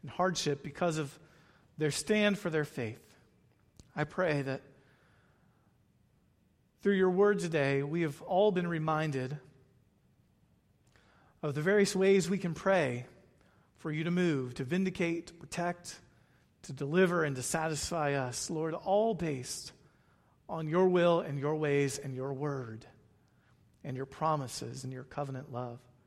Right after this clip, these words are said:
God, may we never forget that you are a righteous judge. You will by no means clear the guilty. So, Father, I pray that as I've preached today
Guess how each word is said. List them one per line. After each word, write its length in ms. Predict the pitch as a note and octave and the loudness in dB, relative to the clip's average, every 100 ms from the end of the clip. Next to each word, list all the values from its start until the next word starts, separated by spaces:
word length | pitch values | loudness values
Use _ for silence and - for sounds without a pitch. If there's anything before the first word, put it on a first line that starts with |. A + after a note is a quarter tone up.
| _ _ _ _ _ _ _ _ | _ _ _ _ _ _ _ _
God, 200 | G#3 G3 | -4 0
may 100 | F#3+ | 2
we 140 | F#3+ | 4
never 240 | F3 F3+ F#3 | 4 2 0
forget 480 | - D#3+ C3+ C3 - - - _ _ _ _ _ _ _ | -2 -4 -2 -2 -6 -18 -20 _ _ _ _ _ _ _
that 160 | - F#3+ | -2 0
you 220 | F#3 G#3 | 4 6
are 200 | G3+ F#3+ | 8 6
a 40 | E3+ | 4
righteous 640 | D#3+ F3+ F#3 - C3 - | 4 4 2 -2 -6 -6
judge. 640 | - C#3+ B2+ A#2 - - - - _ _ _ _ _ _ _ _ _ _ _ _ _ _ _ | -6 -2 -2 -2 -6 -10 -12 -20 _ _ _ _ _ _ _ _ _ _ _ _ _ _ _
You 180 | D3+ D3+ | -6 -4
will 380 | D3+ D#3+ F3+ F#3+ | 2 6 6 4
by 240 | D#3 D3 | 2 2
no 240 | D3+ E3 E3+ | 2 0 0
means 840 | F#3+ C#3+ G2+ G2+ G#2 - - - _ _ _ _ _ _ _ _ | 0 -2 -6 -12 -14 -14 -14 -16 _ _ _ _ _ _ _ _
clear 500 | - D3+ C#3+ C#3+ C#3+ C#3+ - | -6 0 2 0 -2 -10 -10
the 80 | |
guilty. 560 | C#3 D3+ C#3 - G#2 A2+ - _ _ _ _ _ _ _ _ _ _ _ _ _ _ _ _ - - | -4 -2 -2 -6 -10 -12 -20 _ _ _ _ _ _ _ _ _ _ _ _ _ _ _ _ -20 -14
So, 120 | - F3 | -6 2
Father, 300 | G#3 G3 E3+ | 4 6 6
I 100 | D#3+ | 4
pray 320 | - A3 G3 | 0 0 2
that 160 | E3+ | 2
as 160 | E3 D#3+ | 2 2
I've 240 | D3+ D3 | 0 -2
preached 420 | - A3+ G#3 - - | -4 -4 -4 -6 -6
today 560 | E3+ F3 E3+ E3+ F#3+ | -2 2 2 2 -2